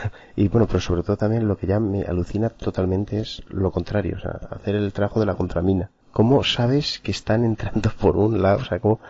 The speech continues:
Coño, hoy en día se sabría, porque supongo que habrá, eh, pues eso, habrá aparatos que,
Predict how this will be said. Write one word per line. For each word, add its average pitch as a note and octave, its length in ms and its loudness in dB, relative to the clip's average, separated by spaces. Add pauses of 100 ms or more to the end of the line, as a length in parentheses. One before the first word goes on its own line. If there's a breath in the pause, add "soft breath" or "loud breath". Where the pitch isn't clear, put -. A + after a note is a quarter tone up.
(360 loud breath)
Coño, A#2+ 220 4
hoy G2+ 160 6
en G#2+ 80 8
día B2 100 4
se C3 100 -2
sabría, A#2 400 4
porque - 260 -8
supongo F#2+ 220 0
que - 80 0
habrá, G2 340 0 (380 soft breath)
eh, D#2 540 2
pues - 200 -4
eso, - 180 -4
habrá E2 200 0
aparatos F2+ 500 0
que, C#2+ 220 -4